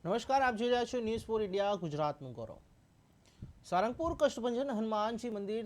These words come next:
તકતી વિવાદનો મામલો સામે છે, ત્યારે બરવાળા લક્ષ્મણજી મંદિરના મહંત મહામંડલેશ્વર જગદેવદાસ બાપુએ પ્રતિક્રિયા આપી છે. સ્વામીને હાથ જોડી હનુમાનજી પ્રણામ કરતા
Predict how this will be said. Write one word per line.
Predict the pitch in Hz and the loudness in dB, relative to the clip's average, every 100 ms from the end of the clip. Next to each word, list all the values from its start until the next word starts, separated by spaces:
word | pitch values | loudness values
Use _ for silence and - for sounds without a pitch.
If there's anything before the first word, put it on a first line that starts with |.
| 214 | -6
તકતી | 180 - 190 | -10 -8 -6
વિવાદનો | 180 175 180 175 196 | -2 -2 -2 -4 -6
મામલો | 165 151 156 | -6 -6 -8
સામે | 160 151 123 110 | -8 -8 -8 -12
છે, | - 92 - - - | -14 -20 -20 -20 -16
ત્યારે | - 135 135 | -8 -6 -4
બરવાળા | 143 175 214 247 | -2 0 2 0
લક્ષ્મણજી | 220 - 214 202 220 | -2 -6 -6 -6 -6
મંદિરના | 202 190 196 190 | -6 -6 -6 -6
મહંત | 170 185 214 214 170 | -4 -4 -4 -6 -4
મહામંડલેશ્વર | 170 170 170 185 185 131 - - - - 143 | -4 -4 -4 -6 -8 -12 -14 -18 -16 -6 -4
જગદેવદાસ | 190 262 285 254 262 226 | -2 0 2 2 2 4
બાપુએ | 202 196 220 233 | 2 2 -2 0
પ્રતિક્રિયા | 233 180 170 165 180 147 | -2 -4 -6 -2 0 0
આપી | 113 117 | -2 -10
છે. | - - - _ - - - - | -14 -20 -20 _ -20 -20 -14 -6
સ્વામીને | 185 175 185 190 | -4 -2 -2 -4
હાથ | 147 175 175 | 0 0 2
જોડી | 190 220 | 0 0
હનુમાનજી | 196 180 180 196 220 | 0 0 -2 -2 -4
પ્રણામ | 180 180 185 185 | -4 -2 -2 -2
કરતા | 185 185 | -2 0